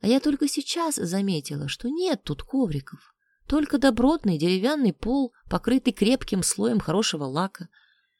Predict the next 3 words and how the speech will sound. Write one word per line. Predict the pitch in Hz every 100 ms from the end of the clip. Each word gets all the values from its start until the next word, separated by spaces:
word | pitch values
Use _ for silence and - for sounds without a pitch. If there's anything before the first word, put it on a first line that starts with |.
| _ _ _ _ _ _ _ _ _ _ _ _
На | 170
входной | 202 277 254 311 392 311
двери, | 170 156 139 131